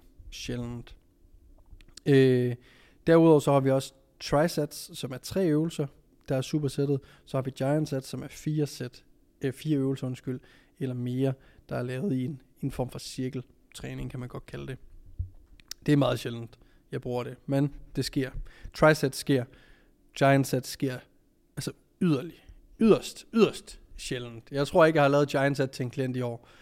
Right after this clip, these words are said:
Øh, så, så sjældent sker det. Øhm, og, øh, derudover så er der,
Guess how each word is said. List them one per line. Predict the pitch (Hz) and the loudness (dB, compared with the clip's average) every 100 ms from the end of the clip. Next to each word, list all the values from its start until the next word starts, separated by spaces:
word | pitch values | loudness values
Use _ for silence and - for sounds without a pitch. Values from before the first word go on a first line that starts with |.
| - - _ | -20 -20 _
Øh, | 143 131 123 123 123 - - - | 2 2 2 0 -4 -10 -20 -18
så, | - 135 127 | -2 0 0
så | - 147 | 2 2
sjældent | - 139 131 127 123 - _ | 4 2 2 0 -4 -10 _
sker | - - 135 120 | -16 -6 -4 -4
det. | 143 - - - - - _ - | -8 -18 -16 -12 -12 -14 _ -2
Øhm, | 139 131 123 120 120 117 - - - _ _ _ - _ _ - - - | 0 0 0 -2 -6 -10 -16 -20 -20 _ _ _ -20 _ _ -12 -8 2
og, | 147 147 123 - - - - - - - - - - - - | 4 6 4 -6 -20 -20 -20 -18 -8 -6 -4 -4 -6 -4 6
øh, | 151 147 139 135 120 - - - - - - | 8 10 8 4 0 -8 -18 -20 -20 -20 -2
derudover | 226 233 233 220 185 147 | 2 2 4 4 2 0
så | - 214 | 0 0
er | 185 175 | 2 2
der, | 180 175 | 2 0